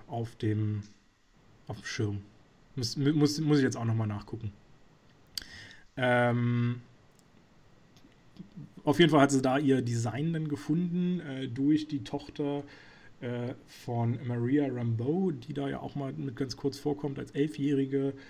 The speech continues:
Ähm, Monica Rambeau heißt sie, die wir jetzt gerade wieder sehen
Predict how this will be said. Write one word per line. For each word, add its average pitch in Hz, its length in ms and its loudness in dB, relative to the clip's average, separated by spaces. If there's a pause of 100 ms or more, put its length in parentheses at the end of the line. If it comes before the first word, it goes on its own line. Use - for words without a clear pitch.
(260)
Ähm, 117 540 -2 (160)
Monica 160 460 0
Rambeau 147 520 2
heißt 143 280 -6
sie, 151 200 0
die 139 460 -6
wir 147 280 0
jetzt 156 500 0
gerade 147 420 -4
wieder 151 200 2
sehen 147 460 0